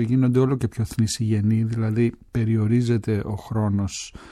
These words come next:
επιβίωσής τους στα βιβλιοπωλεία. Και όπως έλεγε και ένας αγαπητός μου φίλος και πολύ καλός εκδότης,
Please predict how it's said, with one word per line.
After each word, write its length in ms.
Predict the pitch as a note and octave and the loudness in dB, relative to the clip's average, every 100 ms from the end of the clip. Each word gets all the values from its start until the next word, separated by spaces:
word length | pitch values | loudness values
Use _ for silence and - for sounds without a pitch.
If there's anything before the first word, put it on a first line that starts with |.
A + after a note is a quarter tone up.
| - - - - | -20 -20 -20 -6
επιβίωσής 960 | B2 - A#2+ G#2+ A#2 G#2+ - A2 G2+ | -4 0 0 4 4 2 0 -2 -2
τους 320 | - G#2 - - | -4 -6 -6 -8
στα 340 | C3 - A2 | -12 -4 0
βιβλιοπωλεία. 1000 | G#2 G#2 G#2 G2 F#2+ G#2+ F2+ F#2+ C3 C3 - - - - - - _ _ _ - | 0 0 -2 -2 -4 -4 -4 0 -2 -2 -10 -20 -20 -20 -20 -20 _ _ _ -4
Και 500 | D3+ C#3+ C3+ C3 C3 | 6 6 8 4 2
όπως 320 | B2+ A#2+ - | 0 0 0
έλεγε 300 | B2 A#2 A2 | 2 4 2
και 120 | G#2+ A2 | 2 2
ένας 320 | G#2+ G2 - | 2 0 -4
αγαπητός 480 | G2+ G2 - A#2 G2+ | -4 -4 -4 -2 0
μου 140 | G2+ | -2
φίλος 720 | - B2 B2 A#2 - - - - | 0 -2 0 -2 -4 -8 -10 -8
και 120 | A2 | -8
πολύ 300 | - A2 G#2 | -2 -2 0
καλός 380 | A2+ A2 G#2+ G#2+ | 0 2 2 0
εκδότης, 840 | G#2 A2 B2+ A#2 A#2+ - - | 0 2 2 0 -4 -4 -8